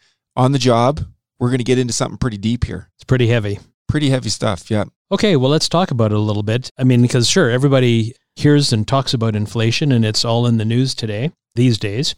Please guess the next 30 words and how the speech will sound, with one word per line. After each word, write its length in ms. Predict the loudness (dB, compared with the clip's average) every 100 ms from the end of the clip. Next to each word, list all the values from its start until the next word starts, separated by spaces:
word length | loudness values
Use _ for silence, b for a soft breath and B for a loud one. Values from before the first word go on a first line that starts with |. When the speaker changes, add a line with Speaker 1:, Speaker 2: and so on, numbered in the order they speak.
| _ _ _
Speaker 2:
So 140 | 0 2
let's 120 | 2
just 240 | -2 -2
back 240 | -2 -2 -2
up 140 | -2
a 20 |
little 180 | -2 -2
bit 220 | -4 -4
and 140 | -2 0
do 120 | -2
some 380 | -2 -4 -4 -6
background 500 | -8 -8 -12 -14 -12
here. 200 | -14 -16 b b b
So 160 | 0 2
what 140 | 4
is 100 | 4
inflation? 560 | 2 0 -2 -2 -2 -4
Inflation, 680 | -2 0 0 0 0 -2 -6 -4
basically, 500 | 0 0 0 -2 -2
it's 140 | -2
a 40 | -2
general 400 | 0 2 2 2
increase 540 | 0 -2 -4 -2 -2
in 140 | -4 -4
the 180 | -6 -10 _ -4
cost 320 | 0 0 -2
of 100 | -2
goods 260 | 0 0 0
and 100 | 0
services. 600 | 2 2 -2 -4 -10